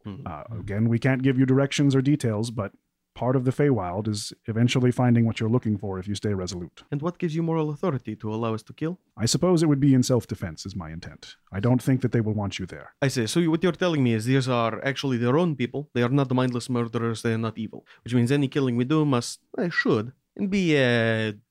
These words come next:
Speaker 1: with good reason.
Speaker 2: I try not to choose good or evil myself, but what they did was sneak into the fortress at night and murder my men in their beds.
Speaker 1: These ones, da, but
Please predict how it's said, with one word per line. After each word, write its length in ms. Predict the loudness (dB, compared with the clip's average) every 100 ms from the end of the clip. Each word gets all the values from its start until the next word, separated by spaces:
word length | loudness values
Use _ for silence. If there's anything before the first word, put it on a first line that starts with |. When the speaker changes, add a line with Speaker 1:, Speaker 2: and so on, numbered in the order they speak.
| -4
Speaker 1:
with 200 | 0 0
good 160 | 0
reason. 400 | -2 -6 -10 -18 -18 -4
Speaker 2:
I 220 | 0 0
try 300 | 2 2 4
not 200 | 4 2
to 80 | 0
choose 260 | 2 4
good 120 | 4 4
or 60 |
evil 160 | 4 4
myself, 440 | 2 2 0 -2
but 120 | -4 -4
what 120 | -2
they 120 | 0
did 220 | 2 0
was 180 | 0 -2
sneak 360 | 0 0 0 0
into 400 | 4 4 4 -2
the 60 |
fortress 440 | -2 -2 -2 -2 -4
at 120 | -4
night 220 | -2 -2
and 120 | -2
murder 220 | 0 2 2
my 120 | 2
men 180 | 0 -2
in 80 | -4
their 120 | -6
beds. 420 | -8 -10 -10 -6
Speaker 1:
These 180 | -2 0
ones, 240 | 2 0 0
da, 280 | 0 -2 -8 -8
but 380 | 0 0 0